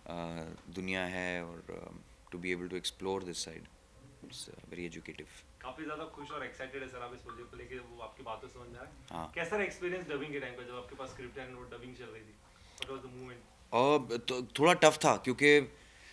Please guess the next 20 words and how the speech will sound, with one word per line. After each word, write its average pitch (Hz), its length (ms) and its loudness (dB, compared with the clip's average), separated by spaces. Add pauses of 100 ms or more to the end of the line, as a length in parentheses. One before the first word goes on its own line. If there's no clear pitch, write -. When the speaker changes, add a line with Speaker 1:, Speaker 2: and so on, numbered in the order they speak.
(140)
Speaker 1:
और 156 100 6
वो 180 60 10
हर 175 160 10
डब 170 200 12
में 170 140 6
होता 151 220 6
है 160 100 10
जो 147 140 6
आप, 143 260 6
जो 139 540 4
ओरिजिनल 131 320 4
लैंग्वेज 120 380 6
में 117 100 2
नहीं 104 140 2
होता 82 220 -4
है। 80 120 -8 (640)
तो, 101 720 2 (260)
अ, 95 260 0 (180)
आप 110 320 6 (100)
बस 117 440 2